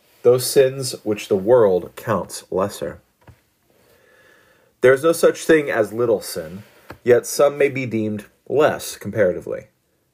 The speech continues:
But a good man will not indulge himself in these, such as, first, sins of omission. Some think it no great matter to omit family or private prayer.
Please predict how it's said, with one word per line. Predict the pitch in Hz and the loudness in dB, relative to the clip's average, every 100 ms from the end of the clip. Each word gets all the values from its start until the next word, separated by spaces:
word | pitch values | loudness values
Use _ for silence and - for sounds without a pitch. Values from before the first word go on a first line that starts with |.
| _ | _
But | 92 | -6
a | |
good | 92 120 | 0 2
man | 139 135 | 2 0
will | 110 | 2
not | 107 | 2
indulge | 104 101 101 - | 2 4 2 2
himself | 101 - 90 87 | -10 -6 -6 -8
in | - 98 | -10 -8
these, | 87 85 80 - _ _ _ _ _ _ | -8 -12 -16 -20 _ _ _ _ _ _
such | - 107 - | 0 0 2
as, | 98 87 - - _ _ _ _ _ _ _ _ | -2 -4 -8 -16 _ _ _ _ _ _ _ _
first, | 110 78 - - _ _ _ _ _ | 0 0 -4 -20 _ _ _ _ _
sins | - 107 | -2 -2
of | 98 92 | 0 0
omission. | 90 98 - - - _ _ _ _ _ _ _ _ | 2 -2 -4 -12 -12 _ _ _ _ _ _ _ _
Some | - 170 | -2 -2
think | 302 | 2
it | - | 2
no | 104 | 2
great | 98 92 | 2 -2
matter | 85 92 95 80 | 0 0 0 -2
to | 87 98 90 | -2 0 2
omit | 101 101 87 | 4 4 2
family | - 101 87 80 80 85 | 0 -2 -2 -4 -6 -2
or | |
private | 92 101 85 - | 0 0 -2 -4
prayer. | - 92 80 - | 0 0 0 -6